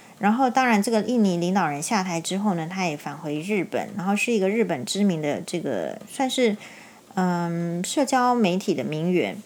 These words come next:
这个黛比夫人啊，她已经八十岁了。她说：“你，你，你会觉得她弄得很好，弄得很好，意思说姿态很好，保养很好，根本看不出来。”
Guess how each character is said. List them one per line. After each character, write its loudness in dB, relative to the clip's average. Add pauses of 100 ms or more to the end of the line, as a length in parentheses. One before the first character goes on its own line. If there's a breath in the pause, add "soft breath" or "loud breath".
(540 loud breath)
这 0
个 6
黛 4
比 0
夫 -2
人 4
啊， 0
她 0
已 0
经 0
八 2
十 -4
岁 0
了。 -6
她 -2
说： 2 (420)
“你， 0
你， 2
你 6
会 6
觉 6
得 0
她 2
弄 2
得 0
很 -4
好， -2
弄 2
得 4
很 4
好， 2
意 2
思 -2
说 2
姿 -2
态 2
很 2
好， 2
保 4
养 2
很 -4
好， -2
根 0
本 2
看 0
不 2
出 -2
来。” 2